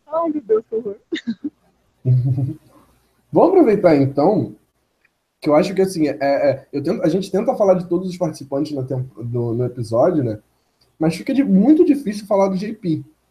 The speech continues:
Speaker 2: Então vamos aproveitar pra falar do J P agora.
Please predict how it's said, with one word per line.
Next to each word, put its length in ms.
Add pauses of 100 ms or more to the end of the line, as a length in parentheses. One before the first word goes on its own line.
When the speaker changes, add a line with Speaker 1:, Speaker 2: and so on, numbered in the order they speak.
(220)
Speaker 2:
Então 120
vamos 200
aproveitar 380
pra 140
falar 180
do 100
J 140
P 180
agora. 560